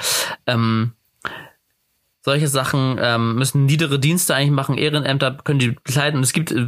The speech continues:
nachweislich mehr Frauen in der katholischen Kirche, äh, also aktiv, die aktiv sind als Männer. Ähm, aber, äh, nö,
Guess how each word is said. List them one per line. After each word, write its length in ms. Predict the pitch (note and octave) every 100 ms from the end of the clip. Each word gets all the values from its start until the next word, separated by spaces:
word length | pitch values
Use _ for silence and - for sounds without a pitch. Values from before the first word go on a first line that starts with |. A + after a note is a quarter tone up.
| B2+
nachweislich 720 | C3 E3 A2+ G#2+ G#2 G2 - B2
mehr 180 | A#2+
Frauen 280 | A#2+ A2+ A2+
in 80 | G#2+
der 100 | G#2
katholischen 380 | A#2 A2+ G#2 A2
Kirche, 360 | A2 G#2 G#2 - - - B2 A2+ -
äh, 380 | A2+ A2 A2 G#2 - F2+ - -
also 160 | B2+ A2
aktiv, 500 | B2+ - E3 D#3+ -
die 100 | A2
aktiv 320 | A2+ - B2
sind 240 | C3 C3 -
als 160 | -
Männer. 360 | C3 C3 D3+ - - - - -
Ähm, 640 | B2+ B2+ B2 B2 B2+ B2+ B2 _ _ _ _ - _ _ A#2+
aber, 680 | B2+ D3+ F3 F#3+ F3+ A3+ C4
äh, 40 |
nö, 220 | F4+ E3